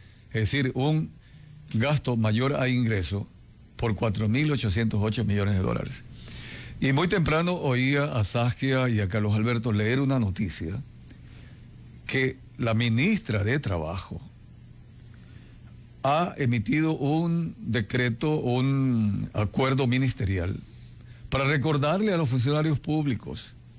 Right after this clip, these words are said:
que nadie puede ganar más de lo que gana el presidente de la República, que está en cuatro mil ochocientos, creo que ahora hay un ajuste de cinco mil cien, algo así. Pero hay empleados públicos,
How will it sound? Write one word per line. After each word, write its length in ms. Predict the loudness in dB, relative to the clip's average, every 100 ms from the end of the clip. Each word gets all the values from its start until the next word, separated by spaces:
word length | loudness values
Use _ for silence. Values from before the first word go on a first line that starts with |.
| -20 -20 -20 -18
que 140 | -2 2
nadie 260 | 4 2
puede 220 | 2 2 2
ganar 320 | 2 2 2
más 360 | 2 2 2 0
de 140 | 0
lo 100 | 0
que 120 | 0 0
gana 220 | 2 2
el 100 | 2
presidente 480 | 0 0 0 2 0
de 60 |
la 60 | 0
República, 560 | -2 -2 -2 -2 -4 -8 -18 -20 -20 -18 -18 -18 -18 -18 -18 -16 -2
que 80 |
está 220 | 0 2 2
en 80 |
cuatro 260 | 2 2 2
mil 160 | 2 0
ochocientos, 720 | -2 -2 2 4 4 2 0
creo 200 | 0 0
que 80 | 2
ahora 260 | 2 2 2 0
hay 120 | 0
un 120 | 2
ajuste 380 | 2 2 2 2
de 80 | 0
cinco 320 | 2 0 2
mil 440 | 2 2 2 0 -2
cien, 480 | -4 0 2 4
algo 200 | 2 2
así. 260 | 0 -2 -4 -8 -20 -18 -18 -18 -18 -18 -18 -18 -8
Pero 160 | 0 2
hay 120 | 4
empleados 360 | 4 4 2 2
públicos, 540 | 0 0 0 0 -4